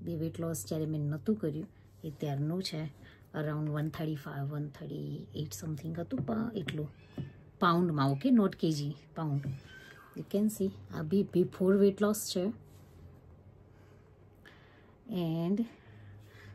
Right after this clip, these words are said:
this is after weight loss. <laughs> Okay, this one is after. This is also after. આ બધા તમે પિક્ચર્સ જોતા હશો. ઓકે,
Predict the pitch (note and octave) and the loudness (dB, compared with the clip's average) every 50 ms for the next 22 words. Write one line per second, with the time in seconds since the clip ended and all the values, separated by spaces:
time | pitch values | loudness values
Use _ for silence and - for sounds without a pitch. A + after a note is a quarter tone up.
0 | - - - F3 E3+ - F3+ E3 E3 - - - D#3 D3 - - - F3 F3+ F#3 | -8 -4 -4 -2 0 0 -2 -2 -2 -4 -6 -6 -6 -8 -8 -4 -4 -2 -2 -2
1 | F#3+ G3 F3 - - F3+ F3+ G3 A3 - - - - - - - - - - - | -2 -4 -4 -2 -4 -2 -2 0 -2 -2 -4 -6 -12 -20 -20 -20 -20 -20 -20 -20
2 | - - - - - - - - - - - - - - - - - - - - | -20 -20 -20 -20 -20 -20 -20 -20 -20 -20 -20 -20 -20 -20 -20 -20 -20 -18 -2 4
3 | - G#3+ - - C4 - - - - - - - - - - - - - - - | 4 6 6 6 4 4 2 -6 -10 -14 -20 -20 -20 -20 -12 -8 -6 -6 -6 -6
4 | - - - E3+ D#3 F#3 G#3 A#3 A3 E3+ E3 D#3+ - - E3 E3 E3+ D#3+ D#3+ D3+ | -6 -4 -4 -2 0 0 -2 -2 0 -2 -4 -4 -2 -2 0 0 0 0 0 -2
5 | D3+ C#3 - - - F#3 G#3+ A#3 A3 - - - - - - - - - - - | -4 -6 -6 0 4 4 6 4 4 0 -8 -18 -20 -20 -20 -20 -20 -20 -20 -20
6 | - - - - - - - - - F3 D#3 D#3+ - F3 E3+ D#3+ D#3 D3 D3 - | -20 -20 -20 -20 -20 -20 -20 -14 -6 -4 -4 -2 -2 -2 -2 0 0 -2 -2 -4
7 | - D#3 D3 C#3+ - - E3+ D#3+ D#3+ C#3 - - D3+ D3 D#3 D#3+ D#3+ F3 D#3+ E3 | -4 -4 -4 -4 -6 -6 -6 -6 -6 -6 -8 -6 -4 -4 -2 -2 -4 -2 -2 -2
8 | D#3+ C#3+ E3+ E3 D#3 D3+ D3+ C#3 - E3 D#3+ D#3+ - - D3+ C#3 - C#3 C#3+ - | -2 0 -2 -2 -2 -4 -6 -8 -6 -6 -6 -6 -6 -8 -8 -6 -6 -8 -8 -8
9 | - - - - - - - - - - - - - - - - - - - - | -10 -12 -14 -16 -18 -20 -20 -18 -18 -18 -14 -8 -6 -6 2 8 10 12 12 12
10 | - - | 12 12